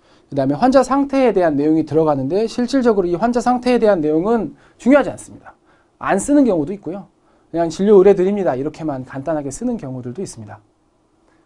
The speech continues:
그래서 그렇게, 어, 진료 의뢰서는 조금 형식적인 서류고, 어, 상급 병원으로 가서 진료를 보기 위해서 필요한 서류다. 이렇게 알고 계시면 됩니다.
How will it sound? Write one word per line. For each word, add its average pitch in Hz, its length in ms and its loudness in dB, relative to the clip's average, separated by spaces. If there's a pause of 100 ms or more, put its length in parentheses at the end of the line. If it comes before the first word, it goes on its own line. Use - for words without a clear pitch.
(160)
그래서 135 440 -8 (560)
그렇게, 160 640 -2 (120)
어, 117 400 -14 (360)
진료 202 280 4
의뢰서는 175 520 0
조금 160 240 -8
형식적인 180 520 -6
서류고, 170 580 -6 (340)
어, - 480 -16
상급 254 320 -2
병원으로 135 520 -2
가서 170 460 -6
진료를 156 420 -2
보기 147 340 -6
위해서 147 300 -2
필요한 220 380 -2
서류다. 240 400 -6 (220)
이렇게 139 520 -8
알고 123 240 -10
계시면 151 340 -12
됩니다. 117 280 -18